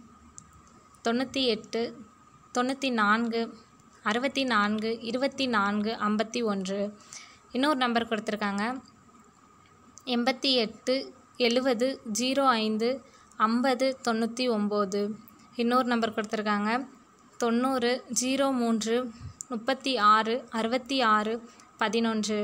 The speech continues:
இன்னொரு நம்பரும் கொடுத்துருக்காங்க, தொண்ணூறு நாற்பத்தி ஏழு முப்பத்தி ஒன்று இருபத்தி இரண்டு எழுபத்தி மூன்று.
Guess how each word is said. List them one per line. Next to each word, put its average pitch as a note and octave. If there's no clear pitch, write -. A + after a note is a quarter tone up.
இன்னொரு C4+
நம்பரும் B3
கொடுத்துருக்காங்க, G#3+
தொண்ணூறு B3+
நாற்பத்தி A#3+
ஏழு A3
முப்பத்தி C4
ஒன்று A#3
இருபத்தி B3+
இரண்டு A#3+
எழுபத்தி A3
மூன்று. G#3